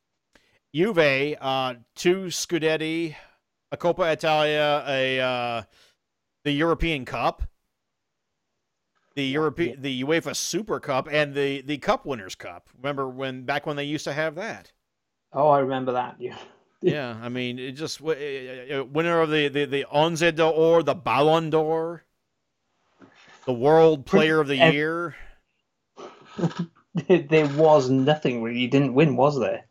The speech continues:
Speaker 1: It seems like it, no. I mean, he won, like, every award at that World Cup, too. Golden Boot and Golden Ball.
Speaker 2: Oh, yeah. Yeah, well, well, he was a key player in the end. You know, you would, again, as you said,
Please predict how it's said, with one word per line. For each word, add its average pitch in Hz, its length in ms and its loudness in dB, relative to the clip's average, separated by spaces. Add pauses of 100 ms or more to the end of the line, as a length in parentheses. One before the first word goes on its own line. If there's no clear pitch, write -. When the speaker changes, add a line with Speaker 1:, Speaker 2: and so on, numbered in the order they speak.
(220)
Speaker 1:
It 165 120 2
seems 262 320 -2
like 160 200 4
it, 123 120 -6
no. 135 320 0
I 120 100 0
mean, 135 180 -2
he 170 120 0
won, 180 340 2
like, 143 300 0
every 165 260 2
award 151 540 4
at 156 360 4
that 143 200 0
World 131 260 0
Cup, 165 280 2
too. 131 320 0
Golden 139 400 2
Boot 151 280 0
and 160 280 0
Golden 135 360 2
Ball. 113 460 -6 (2250)
Speaker 2:
Oh, 135 300 4
yeah. 107 300 -6 (760)
Yeah, 131 300 2
well, 156 240 4
well, 139 220 4
he 139 180 -2
was 131 340 0
a 127 60 -2
key 131 220 -4
player 127 340 0
in 113 80 -10
the 110 120 -8
end. 110 280 -12
You 147 80 -4
know, 135 60 -2
you 143 160 -2
would, 170 160 6
again, 135 400 2
as 135 140 0
you 135 60 -6
said, 120 260 -6